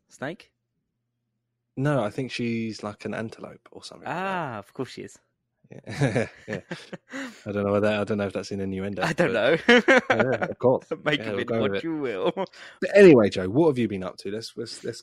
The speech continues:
Speaker 2: let's move on to you.
Speaker 1: Um, so I watched, um, I've been watching, um, Ted,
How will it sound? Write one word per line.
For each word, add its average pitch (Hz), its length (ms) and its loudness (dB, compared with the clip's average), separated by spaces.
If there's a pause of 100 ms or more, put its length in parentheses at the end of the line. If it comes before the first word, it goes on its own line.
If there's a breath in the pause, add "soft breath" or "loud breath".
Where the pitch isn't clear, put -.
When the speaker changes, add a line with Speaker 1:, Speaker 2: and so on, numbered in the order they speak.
Speaker 2:
let's - 220 -14
move 117 160 -6
on 104 120 -4
to - 120 -12
you. - 160 -14
Speaker 1:
Um, 127 460 2
so 135 300 -2
I 139 200 2
watched, - 540 -8 (1400)
um, 123 540 -4
I've 151 120 -8
been 180 180 -8
watching, 117 540 -6 (1000)
um, 113 400 -2 (140)
Ted, 127 320 -6